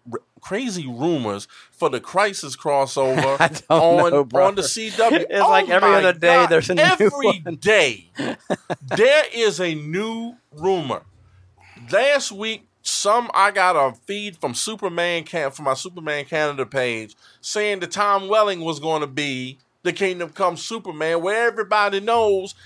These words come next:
Speaker 1: that it was announced and it came out of Brandon Roof's mouth that he was gonna be doing
Speaker 2: Right.
Speaker 1: it.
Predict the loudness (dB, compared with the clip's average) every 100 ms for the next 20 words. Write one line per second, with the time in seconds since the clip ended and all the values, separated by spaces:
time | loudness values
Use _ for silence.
0 | -4 -2 0 0 0 -2 -4 -2 -2 -2
1 | -4 -4 -4 -4 -6 -8 -6 -2 0 -2
2 | -2 -2 -2 -6 -10 -10 -10 -12 -2 0
3 | 0 -2 -8 -6 -8 -6 -6 -6 -8 -6
4 | -6 -6